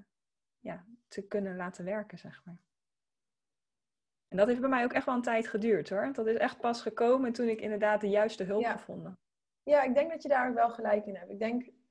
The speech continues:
Speaker 2: ik ben het ook wel met je eens hierin. Die men-, die mentale klik is wel essentieel om, om uiteindelijk, ehm, het ook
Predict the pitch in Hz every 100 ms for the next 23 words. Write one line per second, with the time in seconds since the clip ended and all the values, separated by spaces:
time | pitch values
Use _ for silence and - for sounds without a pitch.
0 | _ _ - 220 247 247 226 - 226 226
1 | 214 208 208 - 196 190 - 190 175 180
2 | 175 214 - _ _ _ _ _ 214 233
3 | 240 226 - - 220 240 226 247 247 240
4 | 233 226 233 - 233 - 220 - 240 233
5 | 214 214 208 214 - _ _ _ _ _
6 | _ _ _ _ - 233 220 220 220 -
7 | 226 247 247 220 214 214 - _ _ _
8 | _ _ _ _ _ - 208 202 202 196
9 | 208 220 _ _ _ _ - 220 220 233
10 | 233 - -